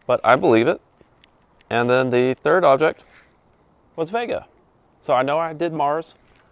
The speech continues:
I knew I did Vega, so the telescope was actually smart enough to find those on its own,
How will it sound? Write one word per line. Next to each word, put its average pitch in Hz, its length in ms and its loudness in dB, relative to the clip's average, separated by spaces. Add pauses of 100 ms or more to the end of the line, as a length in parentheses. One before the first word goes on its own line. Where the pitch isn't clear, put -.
(280)
I - 120 -6
knew 139 240 -2
I 143 120 0
did 151 280 -10
Vega, 123 400 -2 (640)
so 120 480 0 (320)
the 151 680 0
telescope 170 460 -2
was 151 180 -6
actually 156 300 -4
smart 165 340 -4
enough 123 300 -6 (540)
to 127 140 -6
find 135 380 -6
those 131 280 -2 (320)
on 131 220 -4
its - 220 -12
own, 110 440 -4